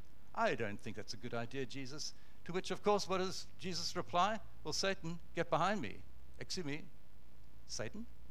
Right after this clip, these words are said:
Uh, we're talking to Peter here. Where's Satan fit in?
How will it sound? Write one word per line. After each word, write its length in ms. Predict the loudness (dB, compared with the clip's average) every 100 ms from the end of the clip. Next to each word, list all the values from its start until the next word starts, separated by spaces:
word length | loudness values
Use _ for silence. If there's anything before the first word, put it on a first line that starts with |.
| -4 -4 -2 0
Uh, 280 | 2 0 0
we're 80 | 0
talking 260 | 0 2
to 60 | 0
Peter 260 | 2 2
here. 240 | 2 2 0 -4 -4 -4 -4 -4 -4 -4 -4 -2
Where's 200 | 0 2
Satan 280 | 0 0
fit 200 | 0 0
in? 180 | 0 -2